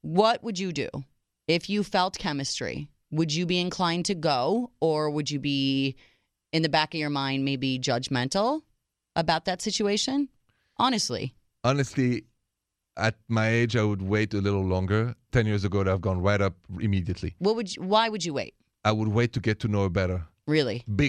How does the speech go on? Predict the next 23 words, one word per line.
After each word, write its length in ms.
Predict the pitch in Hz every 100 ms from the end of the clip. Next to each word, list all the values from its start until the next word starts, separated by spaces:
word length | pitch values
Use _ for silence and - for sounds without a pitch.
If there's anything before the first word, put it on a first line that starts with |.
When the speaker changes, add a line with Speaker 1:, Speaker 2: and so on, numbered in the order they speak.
| -
Speaker 2:
Because 720 | 165 143 101 90 92 - - - -
you 120 | 110
live 160 | 123 120
and 100 | 104
learn. 180 | 95 78 _
It's 200 | 139 - 143
not 180 | 160 156 -
totally 360 | 170 160 139
normal 520 | 117 110 110 113 123
to 120 | 139 104
go 160 | 110
so 300 | 104 - 113
fast, 640 | 101 107 101 135 - - - _ _ _ -
and 200 | 113 113 107
the 120 | 117
attraction 460 | 110 - 135 -
is 200 | 127 104
huge, 200 | 104 131
and 100 | 117
the 60 | 104
chemistry 400 | - 127 - 120
is 100 | 101
huge, 360 | 120 139 135